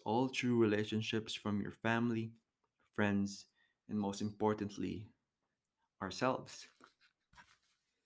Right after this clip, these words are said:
And number four, be good. Always choose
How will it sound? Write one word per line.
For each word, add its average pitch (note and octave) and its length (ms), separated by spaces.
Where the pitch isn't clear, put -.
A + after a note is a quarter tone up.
And A2 160
number A#2+ 240
four, C3+ 600
be A#2 200
good. A2+ 320
Always B2+ 520
choose A2 400